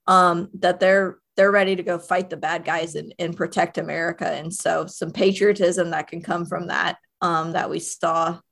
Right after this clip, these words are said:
in terms of what everyone who had sacrificed in Afghanistan and in the war, and then what that means moving forward. I think it's,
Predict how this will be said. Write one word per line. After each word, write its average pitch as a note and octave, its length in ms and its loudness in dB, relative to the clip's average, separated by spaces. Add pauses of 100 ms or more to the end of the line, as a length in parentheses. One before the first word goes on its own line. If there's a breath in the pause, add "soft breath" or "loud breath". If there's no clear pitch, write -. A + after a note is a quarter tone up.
(1080)
in F3+ 160 -2
terms F#3 320 -2
of E3+ 200 -2
what F3+ 200 4
everyone F3 720 -2
who F#3+ 100 -2
had E3+ 180 -2
sacrificed F3 720 -2
in E3+ 140 -4
Afghanistan E3 880 -8 (340 soft breath)
and F#3 160 2
in F#3+ 240 4
the F3 120 4
war, F3 600 -2
and E3+ 300 -4
then E3+ 340 -4
what F3+ 220 2
that F3+ 180 -2
means E3+ 300 -8
moving E3+ 320 -8
forward. E3 440 -4
I D3 100 -6
think - 260 -10
it's, - 260 -12